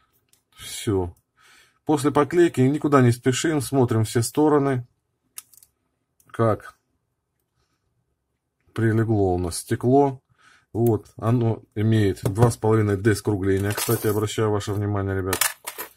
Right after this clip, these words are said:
это вот первое стекло, которое сделано очень великолепно. Великолепнейшее стекло, то есть оно все по периметру сделано со скруглением.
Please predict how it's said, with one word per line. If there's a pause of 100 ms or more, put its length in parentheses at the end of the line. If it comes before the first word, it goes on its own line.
(140)
это
вот
первое
стекло,
которое
сделано (120)
очень (800)
великолепно. (180)
Великолепнейшее
стекло,
то
есть
оно
все
по
периметру (840)
сделано
со
скруглением.